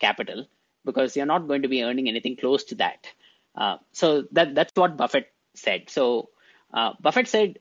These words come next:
"Okay, so, uh, the business makes eighty-six percent, uh, on its capital, uh, six billion, um, and seven, uh, on seven billion." But the owner of the business may not make eighty-six percent return, uh,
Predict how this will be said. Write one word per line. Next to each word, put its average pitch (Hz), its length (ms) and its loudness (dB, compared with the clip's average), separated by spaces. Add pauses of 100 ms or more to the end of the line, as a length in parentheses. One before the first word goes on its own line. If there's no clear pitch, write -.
(120)
"Okay, - 340 -4
so, 131 440 -2 (260)
uh, 120 240 6
the 120 160 -4
business 339 460 0
makes 254 240 -4
eighty-six 160 420 -4
percent, - 360 -6 (360)
uh, 107 400 -2
on 120 200 -2
its - 160 -10
capital, 117 360 0 (840)
uh, - 200 -6
six - 260 -6
billion, 120 580 0 (100)
um, 104 440 -4 (100)
and 110 220 -6
seven, 110 340 -2 (160)
uh, 98 300 -2
on 110 200 2
seven 113 320 0
billion." 107 300 0 (920)
But 147 560 2 (200)
the 127 220 -4 (160)
owner 320 500 4
of - 120 0
the 165 100 -2
business 131 460 -4
may 143 120 -4
not 170 200 0
make 175 220 -6
eighty-six 147 400 -6
percent 131 340 -4
return, 110 440 -4 (540)
uh, 117 240 -4